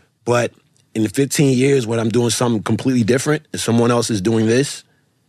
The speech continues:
and their entry point was Drake, Cudi, eight oh eights, they're not gonna care as much.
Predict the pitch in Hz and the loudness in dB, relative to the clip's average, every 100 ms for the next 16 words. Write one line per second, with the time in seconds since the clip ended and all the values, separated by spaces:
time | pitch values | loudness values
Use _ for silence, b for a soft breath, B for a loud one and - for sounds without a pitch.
0 | _ 107 110 104 - _ _ _ _ _ | _ -2 0 0 -4 _ _ _ _ _
1 | _ _ _ _ 85 101 123 139 127 131 | _ _ _ _ -10 -2 0 0 -2 -2
2 | 127 110 - 123 123 113 110 95 - - | -2 -2 -2 -2 -2 0 0 -2 -8 -8
3 | 90 113 131 - - _ - - 123 127 | -2 -2 -2 -6 -20 _ -14 -4 0 2
4 | 135 - _ _ _ _ _ _ _ _ | 2 -2 _ _ _ _ _ _ _ _
5 | _ _ 117 127 123 131 160 - - _ | _ _ -2 2 2 2 -2 -6 -14 _
6 | _ _ _ _ _ _ _ _ _ _ | _ _ _ _ _ _ _ _ _ _
7 | _ _ _ _ - 110 127 120 - 139 | _ _ _ _ -10 -4 -2 -2 0 0
8 | 151 - - - - | 0 -2 -6 -10 -16